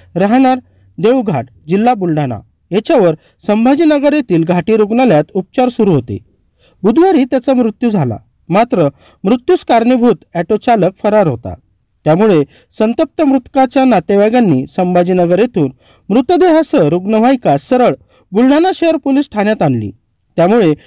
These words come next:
पोलीस कर्मचारीही हादरले. पोलिसांची धावाधाव सुरू झाली. पोलिसांनी तातडीने सूत्रे हलवून चालकाला पकडले.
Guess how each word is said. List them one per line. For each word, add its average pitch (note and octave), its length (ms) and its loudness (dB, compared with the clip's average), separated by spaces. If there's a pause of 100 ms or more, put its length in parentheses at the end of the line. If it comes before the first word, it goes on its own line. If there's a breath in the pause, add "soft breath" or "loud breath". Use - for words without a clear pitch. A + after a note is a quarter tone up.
(160 soft breath)
पोलीस A#3+ 300 0
कर्मचारीही C4+ 640 2
हादरले. C#3+ 480 -2 (420)
पोलिसांची G#3 640 0 (320 soft breath)
धावाधाव C#4+ 400 2
सुरू A#3+ 260 -2
झाली. B2+ 280 -4 (440)
पोलिसांनी A3 540 0
तातडीने D#4 760 0
सूत्रे B3 340 -2
हलवून G#3+ 320 0
चालकाला G3 440 0
पकडले. A2+ 520 -6